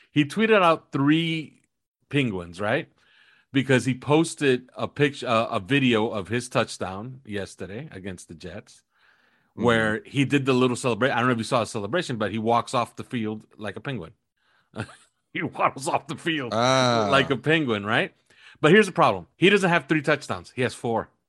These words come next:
Speaker 1: <laughs>
Speaker 2: That's right.
Speaker 1: He didn't give himself
Speaker 2: He didn't
Speaker 1: credit
Speaker 2: even
Speaker 1: for
Speaker 2: know,
Speaker 1: one
Speaker 2: he
Speaker 1: more.
Speaker 2: didn't even know his own touchdown count.
Speaker 1: He thought it was three touchdowns. So he tweeted
Speaker 2: Wow.
Speaker 1: out three penguins and said, "Look, look at my handiwork." And I'm like, uh,
Speaker 2: You
Speaker 1: uh,
Speaker 2: forgot one,
Speaker 1: Jalen,
Speaker 2: bud.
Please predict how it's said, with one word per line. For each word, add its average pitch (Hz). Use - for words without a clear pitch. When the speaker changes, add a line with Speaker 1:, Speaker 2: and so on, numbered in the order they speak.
Speaker 1:
<laughs> 208
Speaker 2:
That's 175
right. 185
Speaker 1:
He 226
didn't 208
give 208
himself 185
Speaker 2:
He 202
didn't 208
Speaker 1:
credit 214
Speaker 2:
even 196
Speaker 1:
for 180
Speaker 2:
know, 190
Speaker 1:
one 196
Speaker 2:
he 165
Speaker 1:
more. 254
Speaker 2:
didn't 233
even 190
know 202
his 185
own 190
touchdown 151
count. 87
Speaker 1:
He 202
thought 170
it 151
was 139
three 143
touchdowns. 113
So 127
he 139
tweeted 160
Speaker 2:
Wow. 143
Speaker 1:
out 87
three 139
penguins 101
and 123
said, 120
"Look, 156
look 127
at 139
my 123
handiwork." 104
And 113
I'm 110
like, 101
uh, 95
Speaker 2:
You 113
Speaker 1:
uh, 123
Speaker 2:
forgot 113
one, 180
Speaker 1:
Jalen, 98
Speaker 2:
bud. 95